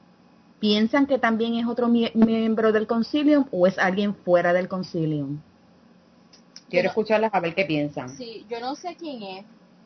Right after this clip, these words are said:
Speaker 2: todavía, pero, este, me parece que es alguien del Concilium, con-, como que lo conoce muy bien. ¿Sabes? Porque él, él está tratando de como que calmar a Max, "Mira, tenemos que cogerlo, co-, co-, hay que cogerlo con paciencia, tomarlo con calma".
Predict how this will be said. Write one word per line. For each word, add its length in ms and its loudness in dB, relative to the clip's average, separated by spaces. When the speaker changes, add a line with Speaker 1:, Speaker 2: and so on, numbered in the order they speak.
Speaker 2:
todavía, 540 -14
pero, 360 -6
este, 920 -8
me 120 -4
parece 400 -6
que 140 -12
es 120 -14
alguien 400 -10
del 140 -14
Concilium, 680 -12
con-, 180 -6
como 240 -8
que 100 -12
lo 100 -4
conoce 400 -10
muy 200 -10
bien. 340 -12
¿Sabes? 160 -4
Porque 260 -8
él, 460 -6
él 100 -10
está 140 -4
tratando 340 0
de 80 2
como 200 -4
que 80 -12
calmar 300 0
a 80 0
Max, 280 -4
"Mira, 140 -2
tenemos 260 -8
que 120 -6
cogerlo, 640 0
co-, 200 0
co-, 200 -4
hay 120 0
que 80 -10
cogerlo 280 -2
con 140 0
paciencia, 440 -6
tomarlo 340 -6
con 160 -8
calma". 520 -6